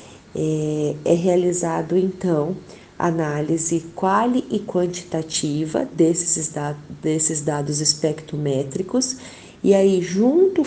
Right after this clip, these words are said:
com o genoma do micro-organismo, né, ou do organismo que a gente tá trabalhando, nós conseguimos,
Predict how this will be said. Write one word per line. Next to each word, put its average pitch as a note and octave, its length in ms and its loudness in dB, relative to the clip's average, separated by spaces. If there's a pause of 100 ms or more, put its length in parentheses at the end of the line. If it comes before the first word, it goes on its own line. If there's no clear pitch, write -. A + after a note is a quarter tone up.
com F3+ 360 4 (380)
o F#3 140 8
genoma F3+ 640 2
do E3 260 0
micro-organismo, E3 1600 0 (320)
né, D3+ 220 0
ou D3+ 120 2
do D3+ 160 0
organismo D3+ 540 0
que D3+ 80 -8
a C#3+ 40 -6
gente C#3+ 200 -10
tá D3 100 -6
trabalhando, D#3 880 0 (540)
nós F3 240 2
conseguimos, G#3+ 1120 -2